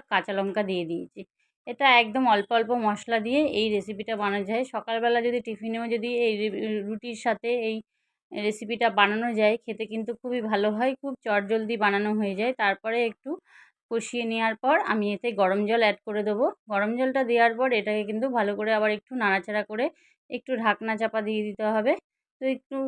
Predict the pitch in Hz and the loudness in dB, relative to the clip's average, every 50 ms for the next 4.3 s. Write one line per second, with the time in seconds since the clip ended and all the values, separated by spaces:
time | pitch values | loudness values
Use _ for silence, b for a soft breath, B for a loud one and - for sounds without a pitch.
0 | 240 - 202 214 214 220 233 233 220 247 233 - 262 262 262 240 208 220 226 - | -6 -6 -6 -6 -4 -4 -6 -4 -4 -6 -4 -4 -6 -6 -6 -10 -10 -10 -10 -8
1 | 233 226 233 226 202 226 226 233 262 277 247 202 196 202 202 180 202 190 180 190 | -8 -8 -8 -6 -6 -6 -4 -2 -2 -2 -2 0 0 0 0 0 -2 -4 -2 -2
2 | 190 196 190 208 202 208 277 381 - _ _ _ _ _ _ _ _ - 269 254 | -4 -2 -2 -4 -2 -2 -2 -4 -4 _ _ _ _ _ _ _ _ -8 -8 -6
3 | - 269 247 240 247 254 262 269 277 277 262 - - 262 254 262 254 254 - _ | 0 4 4 4 4 4 2 2 2 0 -2 -2 2 4 8 8 8 6 4 _
4 | _ 277 262 - 320 | _ -6 -4 0 0